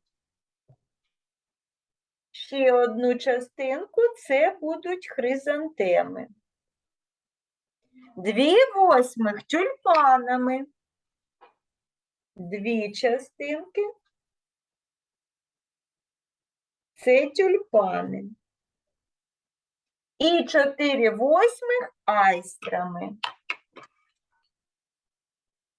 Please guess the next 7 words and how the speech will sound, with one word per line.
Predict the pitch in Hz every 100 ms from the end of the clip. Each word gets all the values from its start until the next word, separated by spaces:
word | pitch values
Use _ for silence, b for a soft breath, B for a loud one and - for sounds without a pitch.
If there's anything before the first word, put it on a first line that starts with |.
| _ _ _ _ _ _
Один, | 196 190 180 196 294 453 453
два, | 220 196 214 262 339
три, | - 220 240 262
чотири. | - 247 - 190 185 185
Це | 185 208 202
буде | 190 233 302 381 392
чотири | - 262 208 - 208 202 220 262 349 427